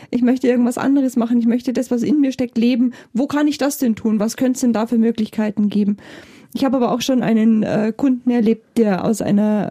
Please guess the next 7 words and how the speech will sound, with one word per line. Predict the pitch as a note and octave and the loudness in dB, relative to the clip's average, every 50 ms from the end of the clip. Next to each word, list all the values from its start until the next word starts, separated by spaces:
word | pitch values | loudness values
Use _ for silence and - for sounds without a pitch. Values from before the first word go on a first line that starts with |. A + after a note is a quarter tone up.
| - - - | -6 -8 -6
schweren | - - - A3+ A3+ A3+ A3 G#3+ G#3 G#3 A3+ A3 | -6 -2 0 2 2 2 2 2 0 0 0 0
Burnout-Phase | A3 A3 D4 D#4 - - A3+ G#3+ - - G#3+ G#3 G#3+ G#3+ F#3+ G3 F#3+ G#3 G3+ - - - - - - - - _ - - - - | 0 -2 -2 -2 -2 -2 -4 -4 -4 -4 -4 -2 -2 -2 0 0 -2 -2 -2 -6 -12 -20 -20 -20 -20 -20 -20 _ -16 -14 -8 -4
versucht | A3+ B3 A#3 - C4+ B3 - - | -2 -2 0 0 -2 -2 -2 -2
hat, | B3+ A3 - | -2 0 0
rauszukommen | - F#3 G3+ C#4 - - - C#4+ B3 B3 B3 A#3+ A#3+ B3 A#3+ A#3+ A#3 | 0 0 -2 -2 -4 -6 -6 -6 -2 -2 0 2 2 2 2 2 0
und, | - - A3 A3 G#3+ A3 G#3+ - - | -2 -2 -2 0 0 -2 -4 -6 -6
äh, | - - A3 G#3+ G#3+ G#3+ G#3 | -4 -2 -2 -2 0 -2 -2